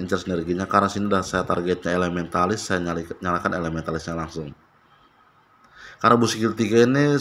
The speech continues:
dia biar kayak lebih enak, lebih stabil, tergantung gameplay setup awal yang kalian mainkan. Nggak harus elementalis juga, tetapi intinya kalian sesuaikan dengan hero legend yang ada. Kan ada Sun,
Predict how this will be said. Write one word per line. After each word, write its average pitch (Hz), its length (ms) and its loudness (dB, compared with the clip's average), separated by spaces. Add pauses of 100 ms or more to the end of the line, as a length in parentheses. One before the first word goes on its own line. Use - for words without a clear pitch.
(280)
dia 110 160 2
biar 104 240 4
kayak 90 240 2
lebih 85 160 -2
enak, 95 320 -2
lebih 85 240 -4
stabil, 85 480 -2 (480)
tergantung 92 560 0
gameplay 90 320 0
setup 87 240 -2
awal 92 160 0
yang 90 80 -4
kalian 82 240 -2
mainkan. 85 480 -6
Nggak 98 240 2
harus 95 240 0
elementalis 82 560 -2
juga, 92 400 -2 (640)
tetapi 104 400 2
intinya 113 240 0
kalian 110 320 0
sesuaikan 98 480 2
dengan 90 560 -2 (240)
hero 98 240 2
legend 92 400 2
yang 80 160 -2
ada. 87 320 -2
Kan 101 160 -4
ada 87 160 -2
Sun, 92 640 -2